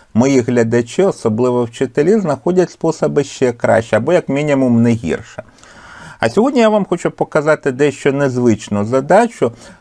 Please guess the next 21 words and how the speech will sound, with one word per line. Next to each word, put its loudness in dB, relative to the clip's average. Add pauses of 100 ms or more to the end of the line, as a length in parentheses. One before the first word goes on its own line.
(100)
У 0
нас 2
сьогодні 0
буде 0
мікст 0 (100)
рубрик, 0
е, 4 (580)
е, 2
«Авторське 0
розв'язування 2
на 2
авторських -2
задач» 0
і 4
урок 4
однієї 2
задачі. -2
Але 4
щоб -4
було 2
цікавіше, -2